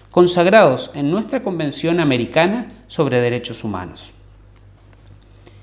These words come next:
En el Sistema Interamericano de Protección de los Derechos Humanos, el artículo sesenta y tres punto uno de la Convención Americana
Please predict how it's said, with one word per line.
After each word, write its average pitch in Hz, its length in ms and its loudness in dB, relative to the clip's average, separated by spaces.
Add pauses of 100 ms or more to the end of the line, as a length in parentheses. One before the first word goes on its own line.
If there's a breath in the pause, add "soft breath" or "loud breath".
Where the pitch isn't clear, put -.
(240 soft breath)
En 170 120 2
el 190 100 4
Sistema 214 360 6
Interamericano 123 880 2 (200)
de 120 120 -10
Protección 113 560 -6
de 143 80 -2
los 117 160 -6
Derechos 123 380 -6
Humanos, 156 560 -2 (920 soft breath)
el 196 140 -2
artículo 247 760 2
sesenta 170 520 0
y 151 140 0
tres 262 320 -2
punto 208 460 0
uno 143 480 2
de 107 180 -10
la 101 140 -10
Convención 107 500 -4
Americana 123 680 -2